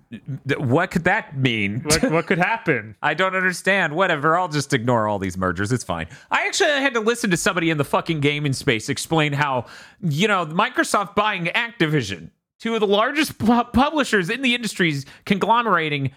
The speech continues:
Speaker 1: to be not only this super publisher, which it would make them third or second largest, can't remember, they're also a platform holder. That is nothing like Disney buying Fox or Discovery buying H B O. It's literally not the same 'cause that's media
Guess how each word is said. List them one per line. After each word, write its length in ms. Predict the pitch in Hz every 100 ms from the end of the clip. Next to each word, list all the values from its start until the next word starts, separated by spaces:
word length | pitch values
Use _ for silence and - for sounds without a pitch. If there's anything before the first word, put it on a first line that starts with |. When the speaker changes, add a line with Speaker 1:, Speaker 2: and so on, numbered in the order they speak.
| _ -
Speaker 1:
to 120 | 214
be 300 | 175 208 190
not 240 | 175 220 330
only 400 | 349 294 214 165
this 280 | 147 180 185
super 320 | - 247 240
publisher, 520 | 165 139 120 120 135 110
which 320 | 110 120 -
it 60 |
would 120 | 131 127
make 200 | 135 -
them 120 | 113
third 260 | 135 123
or 240 | 117 101 - _
second 380 | - - 120 117
largest, 340 | 104 101 90 -
can't 160 | 101
remember, 400 | 95 95 101 90 - - - _ _ _ _ _ _ _
they're 360 | 156 196 185 190
also 280 | 175 - 165
a 60 |
platform 420 | 139 226 233 208 156
holder. 240 | 151 135 - _
That 300 | 156 170 294
is 180 | 370 175
nothing 480 | 214 233 247 320 294
like 220 | 247 240 202 - _ _ _ _ _ 160
Disney 460 | 151 220 185 202 185
buying 420 | 185 180 170 160
Fox 520 | - 175 156 - -
or 500 | - 156 143 135 117 - _ _ _ _ _ _ _ _ - 151
Discovery 520 | 160 - 185 156 151
buying 280 | 151 143 139
H 200 | 131 -
B 140 | 127
O. 100 | 104
It's 120 | 113
literally 400 | 170 190 190 175
not 240 | 165 165 -
the 60 | 156
same 260 | 196 175
'cause 160 | 143 143
that's 220 | 170 180
media 520 | 156 143 170 104 80